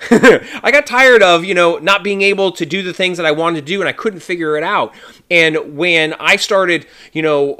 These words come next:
wanting to find out the secret of success, I was going to a lot of, you know, secular books and secular, uh, secular, you know, teachers, which was great, but it always, uh, always stemmed,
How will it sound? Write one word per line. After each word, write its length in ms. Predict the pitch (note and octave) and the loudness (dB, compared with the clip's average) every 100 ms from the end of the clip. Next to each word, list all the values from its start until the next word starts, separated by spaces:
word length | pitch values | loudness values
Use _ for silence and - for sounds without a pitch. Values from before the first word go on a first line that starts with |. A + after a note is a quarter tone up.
| B2 | -8
wanting 300 | D3 E3+ F3+ | -2 -2 -2
to 400 | F3+ E3+ C#3+ C3+ - | -4 -4 -4 -6 -14
find 400 | - E3+ E3+ D#3+ | -4 -2 0 0
out 340 | E3 E3+ C3 | 0 0 -4
the 100 | D3+ | -10
secret 500 | - G#3+ G#3 E3 C#3+ | -6 -8 -4 -2 -2
of 160 | D3 C#3 | -4 -6
success, 580 | B2+ - A3 E3+ - - _ - - | -10 -6 -4 -4 -6 -16 _ -10 0
I 120 | G#3+ | 2
was 180 | A3+ - | 2 0
going 260 | G3+ F#3+ | -2 -2
to 140 | F#3 E3+ | -4 -2
a 40 | |
lot 180 | D#3+ D#3 | 0 -2
of, 160 | D3+ | -4
you 80 | C#3+ | -6
know, 60 | C#3 | -6
secular 460 | - D#3 F3+ E3 | -4 -6 -2 -4
books 300 | C3 D3 C#3+ | 0 -2 -2
and 140 | C#3+ B2+ | -8 -8
secular, 440 | C#3+ C3+ C#3+ D3 - - | -10 -6 -6 -6 -8 -16
uh, 80 | |
secular, 640 | B2 - D3 D#3 D3 C#3+ C#3+ | -10 -4 -4 0 0 0 -2
you 140 | C3+ | -6
know, 60 | B2+ | -8
teachers, 440 | - C#3 B2 A2+ | -10 -10 -10 -6
which 220 | F#3 G3 | -4 -4
was 160 | F#3+ B2 | -6 -8
great, 380 | D#3+ G#3 F3 C3 | -2 0 0 0
but 200 | D#3 - - - - | -2 -2 -14 -20 -4
it 140 | F3 | 2
always, 400 | F3+ G#3+ G#3+ F3+ | 6 6 6 2
uh, 400 | E3+ D#3+ D3 C3+ - | -2 0 0 -4 -4
always 240 | F#3 F#3+ | -4 -4
stemmed, 480 | - F#3 F#3 F3+ | -4 -2 0 -2